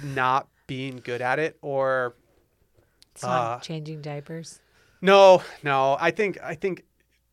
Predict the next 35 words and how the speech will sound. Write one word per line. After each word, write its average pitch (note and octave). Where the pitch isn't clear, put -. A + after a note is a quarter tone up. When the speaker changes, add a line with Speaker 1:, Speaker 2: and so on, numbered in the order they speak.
Speaker 1:
I F3
think F#3+
day D#3+
one E3
pregnancy, G3
you're F3
like, B2+
"Oh C3+
my A#2
God, A#2+
how B2+
am C3
I C3
gonna B2
change A#2+
diapers?" B2
But F#3
Speaker 2:
Yeah. D3+
Speaker 1:
it's, D#3
it's -
very G#3
soon G3+
you E3+
realize C#3+
how C#3+
minute C3+
those A#2+
things G2+
are D2
and A#2+
how C3
much C3
it -
doesn't B2
matter -